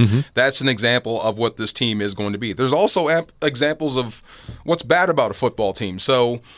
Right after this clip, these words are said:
Speaker 2: i-, if you wanna call out certain guys or certain things people are doing, I mean, yeah, it's for the team through one guy. Kurt Warner,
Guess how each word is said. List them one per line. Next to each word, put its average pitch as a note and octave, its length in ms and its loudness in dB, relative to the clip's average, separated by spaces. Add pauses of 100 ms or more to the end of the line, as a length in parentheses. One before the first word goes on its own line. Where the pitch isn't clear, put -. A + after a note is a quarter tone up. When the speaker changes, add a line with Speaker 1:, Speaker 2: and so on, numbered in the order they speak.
(200)
Speaker 2:
i-, - 40 -8
if C#3 280 -2
you E3+ 120 -2
wanna D#3+ 220 2
call D#3+ 280 0
out D#3 200 0
certain D3+ 320 0
guys C#3+ 400 2
or B2+ 200 0
certain C#3+ 300 0
things C#3 260 -4
people D3+ 340 -4
are B2 40 -2
doing, D3 340 -2
I E3 80 -2
mean, D#3+ 220 2
yeah, D#3+ 240 2
it's A#2 220 -2
for D#3 180 0
the C#3 100 0
team G3 460 0 (160)
through F3+ 320 2
one D#3+ 220 2
guy. D#3+ 280 2 (200)
Kurt G#3 240 0
Warner, F3+ 480 2